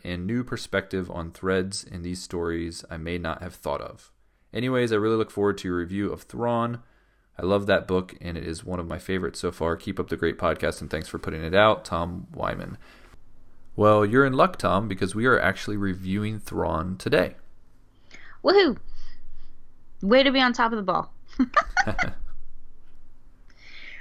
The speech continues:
Speaker 2: All right, in our last email, we actually got a really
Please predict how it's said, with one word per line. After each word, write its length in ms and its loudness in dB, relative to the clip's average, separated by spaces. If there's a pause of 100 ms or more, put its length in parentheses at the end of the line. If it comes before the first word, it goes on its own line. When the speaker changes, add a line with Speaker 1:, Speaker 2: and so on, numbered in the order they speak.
Speaker 2:
All 80 8
right, 160 10
in 180 4
our 180 8
last 380 4
email, 420 6
we 120 4
actually 340 2
got 440 8
a 180 4
really 440 6